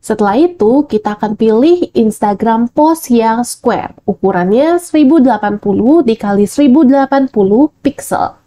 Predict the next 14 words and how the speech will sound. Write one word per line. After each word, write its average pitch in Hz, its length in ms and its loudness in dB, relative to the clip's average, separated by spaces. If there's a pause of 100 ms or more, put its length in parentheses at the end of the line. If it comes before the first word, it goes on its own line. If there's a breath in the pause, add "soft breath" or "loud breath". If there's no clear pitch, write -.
(120)
Setelah 247 480 -2
teman-teman 320 500 4
masuk 311 220 -2
ke - 20 2
blank 214 220 2
page 233 240 -2
seperti 262 400 0
ini, 214 240 2
langkah 233 320 -2
pertama 233 480 -2
yang 233 160 0
akan 233 420 -4
kita 220 220 -4
lakukan 240 720 0